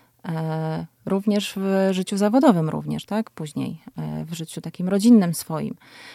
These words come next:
Tak więc ogrom, ogrom kompetencji, e,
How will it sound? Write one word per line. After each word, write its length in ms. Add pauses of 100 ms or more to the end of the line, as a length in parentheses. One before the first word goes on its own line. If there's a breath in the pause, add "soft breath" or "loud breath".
(160 loud breath)
Tak 160
więc 240
ogrom, 480
ogrom 360
kompetencji, 960
e, 280